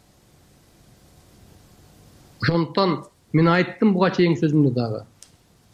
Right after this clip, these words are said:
Элчилик кабардар, кабатыр башка өлкөлөрдөн мыйзамсыз жолдор менен келип, ар кандай оорчулуктарга, өмүрүн коркунучка салып аткандарга,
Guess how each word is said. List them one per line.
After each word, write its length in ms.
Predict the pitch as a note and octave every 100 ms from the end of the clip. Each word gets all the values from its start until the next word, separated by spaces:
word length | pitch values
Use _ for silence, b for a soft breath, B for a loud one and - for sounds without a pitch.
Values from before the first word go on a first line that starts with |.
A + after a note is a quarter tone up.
| _ _ -
Элчилик 460 | C3+ E3 C#3+ F#3 -
кабардар, 560 | E3+ E3 D3 D3 C#3+ - _ _ _ _ _ _ _ _ _ _ _ -
кабатыр 640 | E3 G3+ G#3 F#3+ E3 E3+ - _ _ _ _ _ _ _ _ _ _ _ -
башка 240 | D#3 -
өлкөлөрдөн 540 | F3 F3 F3 E3+ E3+ D#3
мыйзамсыз 480 | D#3 E3+ E3 - D#3
жолдор 260 | E3 E3
менен 240 | E3 E3 D#3
келип, 380 | D#3+ D#3+ - _ _ _
ар 140 | D3 E3
кандай 240 | F3 E3+
оорчулуктарга, 1000 | D3+ D#3 F3 F3 F3+ - F3 D#3+ D#3 C#3 E3
өмүрүн 340 | F3+ F#3+ -
коркунучка 360 | F3+ F3 F#3+ -
салып 200 | F3 F3
аткандарга, 540 | F3 D#3+ D3+ D3+ -